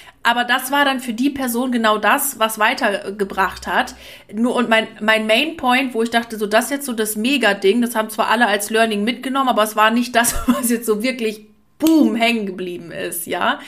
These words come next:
Ähm, also, was ich damit sagen möchte, ist, wir wissen natürlich nie, wie das beim Gegenüber ankommt. Was ich aber weiß, ist, dass wenn ich schon in meinem Text eine gute Energie gespürt habe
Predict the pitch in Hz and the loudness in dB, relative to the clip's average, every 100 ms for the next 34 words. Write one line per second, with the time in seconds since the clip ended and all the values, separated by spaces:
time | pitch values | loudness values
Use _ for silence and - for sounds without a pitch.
0 | - - - - - 226 226 226 226 233 | -18 -18 -18 -18 0 2 4 2 -2 -4
1 | - - 220 220 240 240 247 247 247 254 | -8 -2 0 2 2 2 2 2 0 0
2 | 247 208 - - 220 208 254 277 254 247 | -2 -2 -4 -6 -4 -2 -2 -2 0 0
3 | 240 - _ - 220 214 240 220 226 240 | 0 -8 _ -2 0 0 -2 -2 0 2
4 | 294 262 285 285 - _ _ - 202 247 | 2 2 0 -4 -14 _ _ -6 0 2
5 | 240 240 233 - 208 202 196 214 202 190 | 4 2 2 -2 -2 -2 -4 -4 -4 -6
6 | 202 190 - 202 220 - 156 160 - 247 | -4 -2 -2 -4 -4 -8 -8 -6 0 0
7 | 254 240 - 208 202 202 220 262 277 269 | 0 -6 -2 0 0 2 2 2 0 -4
8 | - - 196 240 - - - - - _ | -6 -4 -2 -2 -6 -12 -20 -20 -20 _
9 | _ - 220 214 202 214 - 285 311 - | _ 0 2 2 -2 -2 0 2 2 2
10 | - 220 208 208 196 196 196 - 247 247 | -2 -2 -2 -2 -2 -2 -4 -4 -4 -4
11 | - 208 202 240 240 - 202 190 208 214 | -10 -10 -4 -4 -4 -6 -4 -6 -8 -8
12 | 196 190 - - 302 294 294 180 175 | -8 -8 -8 -4 -2 -2 -2 -10 -10